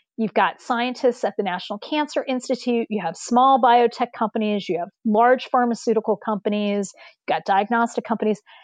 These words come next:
Bottom line, all of those people need to be working together to make a difference in the fight against cancer. And we are lucky in the more than ten years I've been doing this work,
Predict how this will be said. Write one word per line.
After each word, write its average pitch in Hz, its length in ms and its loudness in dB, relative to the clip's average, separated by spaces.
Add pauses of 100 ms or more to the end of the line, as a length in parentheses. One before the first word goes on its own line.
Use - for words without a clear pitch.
(280)
Bottom 269 400 4
line, 240 300 0 (400)
all 339 300 8
of 240 100 -2
those 180 340 -2
people - 460 -12
need 240 180 2
to - 80 -10
be 240 100 0
working 208 440 0
together 185 560 -6
to 226 180 -2
make 208 460 -2
a 240 80 2
difference 190 400 -6
in 190 80 -8
the 180 80 -10
fight 185 180 -6
against 180 320 -10
cancer. 190 580 -8
And 220 240 2
we 285 180 4
are 262 140 6
lucky 202 640 2
in 214 220 0
the 196 260 -2
more 240 240 4
than 233 160 0
ten 214 240 -6
years 208 380 -2
I've 202 220 -2
been 196 120 -2
doing 185 240 -4
this 185 240 -10
work, 269 320 4